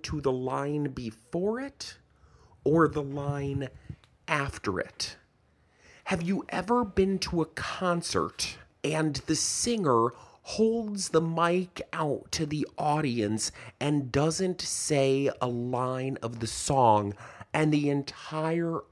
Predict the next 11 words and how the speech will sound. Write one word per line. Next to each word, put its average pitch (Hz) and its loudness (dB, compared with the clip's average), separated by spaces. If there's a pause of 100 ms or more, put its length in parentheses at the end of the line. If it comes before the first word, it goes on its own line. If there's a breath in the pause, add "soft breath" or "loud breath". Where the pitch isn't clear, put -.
(200)
audience 127 2 (280 loud breath)
yells 143 2
that 127 -2
line 120 -2
of 117 -10
the 110 -6
song 123 0 (260 loud breath)
because 123 -6 (280)
everybody 110 0 (460 soft breath)
knows 123 2
it? - -10